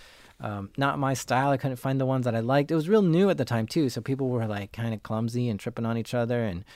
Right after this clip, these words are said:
nobody really knew how to do it. And so I kinda gave it up until <laughs> Serial came around,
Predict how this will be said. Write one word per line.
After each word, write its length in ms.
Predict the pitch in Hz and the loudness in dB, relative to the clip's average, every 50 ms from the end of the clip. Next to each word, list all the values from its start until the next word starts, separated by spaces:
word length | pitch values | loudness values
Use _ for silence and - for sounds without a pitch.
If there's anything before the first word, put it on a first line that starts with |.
| - - - - _ _ | -20 -20 -20 -20 _ _
nobody 240 | 127 131 143 143 143 | 0 2 4 4 4
really 200 | 139 135 123 117 | 4 4 4 4
knew 160 | 113 120 117 | 2 2 2
how 180 | 110 117 113 | 2 2 2
to 80 | 110 104 | 0 -2
do 240 | 98 95 110 110 107 | -4 -4 -4 -2 -2
it. 180 | 98 101 - - - | -2 -4 -6 -6 -4
And 140 | 120 120 | -4 -4
so 160 | - - 151 143 | 0 2 4 4
I 80 | 143 | 4
kinda 260 | 135 - 165 165 160 143 117 113 - | 4 4 4 4 4 2 0 -4 0
gave 240 | - 143 147 139 | 2 2 4 4
it 120 | 135 120 123 | 2 2 2
up 340 | 139 131 98 95 - - - _ _ _ _ - - - - - - - - | 2 2 0 -2 -6 -14 -20 _ _ _ _ -20 -20 -20 -20 -20 -20 -12 -6
until 680 | 120 117 117 107 - - 143 131 123 120 117 117 113 110 | -2 -2 -2 -2 -2 0 2 2 4 4 2 2 0 -2
<laughs> 120 | - - | 2 6
Serial 340 | 151 160 156 143 139 127 120 | 8 10 10 10 10 10 8
came 260 | - - 127 117 113 | 4 0 0 0 2
around, 500 | 110 110 110 104 101 98 95 95 98 - | 2 2 2 2 2 0 0 -2 -4 -6